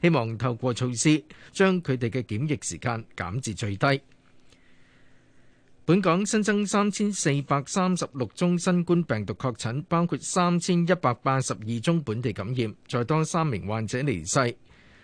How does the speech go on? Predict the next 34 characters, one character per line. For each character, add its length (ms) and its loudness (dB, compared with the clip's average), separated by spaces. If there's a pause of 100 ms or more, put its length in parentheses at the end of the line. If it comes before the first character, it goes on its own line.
(100)
九 140 2
龍 240 0
塘 320 -2
羅 240 0
福 240 -4
道 140 0
國 180 2
際 240 0
英 140 0
文 160 -2
幼 180 2
稚 160 -4
園 200 2
校 240 2
巴 240 4
群 280 -4
組 240 0
繼 240 0
續 60 -6
擴 180 0
大， 240 0 (320)
當 240 2
四 220 -2
名 200 -2
搭 180 0
過 280 0
校 240 0
巴 240 2
嘅 140 -4
學 180 -2
生 240 2 (180)
及 80 -2 (100)
三 300 2
名 240 0